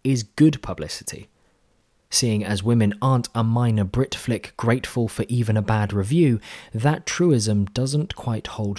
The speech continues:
true here. She was a prime minister who happened to be a woman. It's how she would have, if pressed,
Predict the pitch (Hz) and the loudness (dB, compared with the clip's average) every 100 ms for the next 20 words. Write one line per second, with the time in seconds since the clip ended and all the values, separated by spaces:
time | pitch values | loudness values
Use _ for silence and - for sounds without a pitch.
0 | - - 160 104 82 71 - _ _ - | -8 -4 -2 -2 -6 -10 -16 _ _ -20
1 | - - - - - 156 151 131 123 120 | -20 -20 -16 -6 2 4 4 2 0 -2
2 | - 113 107 117 135 123 - 127 - - | -2 -2 0 2 2 0 -2 -4 -4 -6
3 | 95 - 113 - 113 - - 117 110 120 | -6 -6 -6 -4 -4 -4 -6 -4 -2 -2
4 | 113 82 71 - _ _ _ _ - 98 | -2 -4 -8 -16 _ _ _ _ -8 -6
5 | 92 85 - - 139 123 131 - 82 82 | -6 -4 -2 0 0 0 -2 -2 -8 -8
6 | - - 120 - 95 78 - | -10 -6 -6 -6 -6 -6 -10